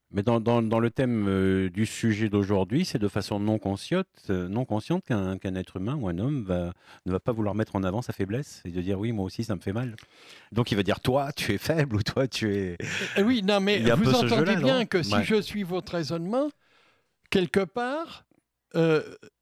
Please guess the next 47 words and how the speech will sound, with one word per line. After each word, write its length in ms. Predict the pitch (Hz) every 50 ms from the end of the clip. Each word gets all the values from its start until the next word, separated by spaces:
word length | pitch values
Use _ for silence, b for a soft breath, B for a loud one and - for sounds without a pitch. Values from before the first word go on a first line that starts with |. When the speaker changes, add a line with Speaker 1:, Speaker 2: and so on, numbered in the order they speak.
| _ _ _ _ _ _ -
Speaker 2:
il, 300 | 233 220 214 214 196 - -
il, 240 | 220 208 202 202 - -
il, 260 | 185 196 185 165 160 156
de 140 | 214 240
façon 360 | 196 214 233 208 - - 220 202
non 220 | 185 208 262 254
consciente, 720 | - - 220 214 190 - - 214 226 254 311 - - - - -
il 140 | 196 190 165
s'est 180 | - - 214
identifié 680 | 214 214 208 247 220 202 - - 202 180 - - 220 262
à 100 | 277 240
quelque 320 | - - 220 190 - 196 185
chose 220 | - - 269 220
de 80 | 175 214
l'ordre 400 | 208 220 226 208 190 180 185 196
du 180 | 165 175 185
faible. 380 | - - 185 175 165 143 139 - B B B B B B
Mais 160 | 160 180 202 185
ça 180 | - 208 196 180
rencontre 540 | 151 180 185 160 143 - 185 180 160 -
une 120 | 170 190 233
image. 380 | 285 349 359 330 247 - - - _ _ -
Speaker 1:
Mhm. 320 | 110 107 107 107 113 127 - _ _ _
Mais 140 | - 101 104
c'est 100 | - -
Speaker 2:
Ça 120 | - 196 175
Speaker 1:
souvent 140 | - 196
ça, 80 | 180 -
Speaker 2:
rencontre 180 | 240 233 170 143
Speaker 1:
non ? 40 | 196 226
Speaker 2:
une 60 | 277
image, 300 | 339 359 311 277 214 -
puisque 360 | - 214 180 - - 214 196
quelque 260 | - 226 196 - 220
part, 260 | 196 - - 202 185 156
depuis 280 | 175 175 - - 175
tout 180 | 143 - 202 185
piot, 380 | - - - 277 311 311 262 -
on 140 | 190 190 190
lui 200 | 190 190 185 190
a 80 | 185 180
dit 200 | 156 226 262 226
qu'il 160 | - - 180
fallait 220 | 143 185 196 226
qu'il 120 | 175 196 170
soit 140 | - 208 185
fort 380 | - - 190 180 147 - b